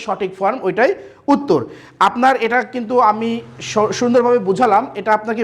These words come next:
বুঝে সুন্দরভাবে উত্তর করতে হবে এবং এটা গ্রামাটিক্যাল ফর্ম, এটা এভাবে আপনাকে কনফিউশনে ফেলবে। চার, পাঁচ নম্বর অপশনে আসেন, তার মানে উত্তর কিন্তু আমরা পেয়ে গেছি দুই নম্বরটা। পরে দেখেন দাউম পরবর্তী খুরু লেখা ইগ্য পড়ে ন্যায়ঙ্গ সম্পর্কের সাথে খাসুন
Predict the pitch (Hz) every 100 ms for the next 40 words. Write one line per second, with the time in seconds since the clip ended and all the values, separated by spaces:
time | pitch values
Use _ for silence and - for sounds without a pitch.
0 | 185 185 185 240 220 202 196 185 185 180
1 | 185 190 165 120 - - - - _ -
2 | 208 226 233 196 214 220 233 233 220 247
3 | 220 160 190 214 196 226 233 220 240 214
4 | 226 214 208 220 196 175 151 117 113 220
5 | 208 226 - 233 240 233 247 208 190 135
6 | - - - 233 240 247 233 277 262 269
7 | 262 262 254 226 220 214 226 220 185 120
8 | - - _ _ _ - - _ - 220
9 | 247 254 214 208 202 202 196 208 220 226
10 | - 247 180 165 170 240 247 - - _
11 | 262 208 190 175 208 240 233 196 220 262
12 | 214 135 - 208 202 226 226 220 165 170
13 | 247 302 - - - 233 240